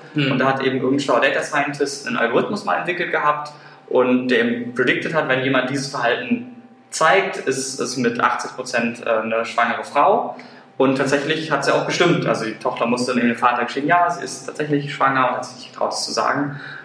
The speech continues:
Speaker 2: Und solche Fälle, wo Algorithmen quasi Sachen über uns wissen, bevor Menschen in unserem direkten Umfeld das wissen, das ist natürlich total krass.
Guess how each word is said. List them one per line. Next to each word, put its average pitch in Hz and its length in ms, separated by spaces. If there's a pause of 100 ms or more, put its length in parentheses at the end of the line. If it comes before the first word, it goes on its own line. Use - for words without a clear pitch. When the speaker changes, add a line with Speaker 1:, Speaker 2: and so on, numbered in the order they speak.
(920)
Speaker 2:
Und 123 160
solche 135 380
Fälle, 131 440
wo 113 40
Algorithmen 123 500
quasi 120 300
Sachen 135 360
über 131 220
uns 165 340
wissen, 117 360
bevor 117 260
Menschen 123 360
in 131 80
unserem 120 220
direkten 135 360
Umfeld 127 360
das 113 160
wissen, 107 360 (420)
das 117 120
ist 127 60
natürlich - 180
total 113 300
krass. - 580